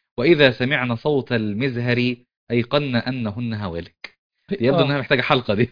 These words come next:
Speaker 2: آه، ده، ده، لا، بس ممكن ناخدها عشان
Speaker 1: نعم،
Speaker 2: احنا
Speaker 1: اتفضل.
Speaker 2: اتكلمنا برضو كتير عن الكرم والبخل، هي لسه ماشية
Speaker 1: في نفس
Speaker 2: في نفس
Speaker 1: المضمار.
Speaker 2: الطريق.
Speaker 1: آه.
Speaker 2: خلي بال حضرتك، الناس اللي بتركز مع حديث أم زرع، حتى أم زرع في النهاية
Speaker 1: نعم.
Speaker 2: ستجد أن أكثر صفتين تمدحها الزوجة في زوجها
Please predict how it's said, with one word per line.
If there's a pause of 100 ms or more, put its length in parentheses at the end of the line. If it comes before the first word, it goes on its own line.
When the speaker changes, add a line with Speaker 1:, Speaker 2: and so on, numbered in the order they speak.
Speaker 2:
آه،
ده،
ده،
لا،
بس
ممكن
ناخدها
عشان
Speaker 1:
نعم،
Speaker 2:
احنا
Speaker 1:
اتفضل.
Speaker 2:
اتكلمنا
برضو
كتير
عن
الكرم
والبخل،
هي
لسه
ماشية (280)
Speaker 1:
في
نفس
Speaker 2:
في
نفس
Speaker 1:
المضمار.
Speaker 2:
الطريق.
Speaker 1:
آه. (240)
Speaker 2:
خلي
بال
حضرتك،
الناس
اللي
بتركز
مع
حديث
أم
زرع،
حتى
أم
زرع
في
النهاية (100)
Speaker 1:
نعم.
Speaker 2:
ستجد
أن
أكثر
صفتين
تمدحها
الزوجة
في
زوجها